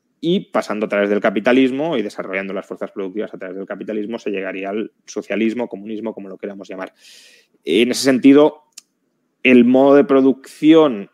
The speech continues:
final de la historia, que sería el comunismo, es un modo de producción postcapitalista, pero es un modo de producción que niega el capitalismo.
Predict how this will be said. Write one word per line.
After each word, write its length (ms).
final 840
de 240
la 100
historia, 500
que 80
sería 220
el 80
comunismo, 500
es 220
un 160
modo 120
de 60
producción 420
postcapitalista, 1160
pero 140
es 120
un 240
modo 200
de 80
producción 640
que 420
niega 800
el 120
capitalismo. 800